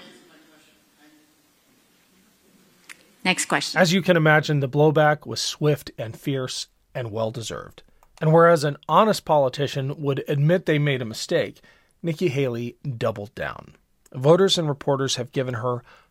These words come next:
Speaker 2: multiple opportunities to fix her terrible answer to that question. She has only made things worse.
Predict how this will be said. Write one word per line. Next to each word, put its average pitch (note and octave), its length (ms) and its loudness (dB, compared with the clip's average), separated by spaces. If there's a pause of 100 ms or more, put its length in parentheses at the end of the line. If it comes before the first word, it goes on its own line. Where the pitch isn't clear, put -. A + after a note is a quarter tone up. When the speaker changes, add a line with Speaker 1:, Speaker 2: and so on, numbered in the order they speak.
(160)
Speaker 2:
multiple D3+ 560 2
opportunities A2+ 800 -4
to - 160 -12
fix - 400 -4 (140)
her B2 140 -8
terrible C3+ 540 2
answer G#2+ 300 -4
to G2+ 100 -10
that E2+ 220 -4
question. - 480 -10 (600)
She - 200 -4
has C3 120 0
only C#3 220 0
made A#2+ 240 -6
things B2 260 -8
worse. - 360 -14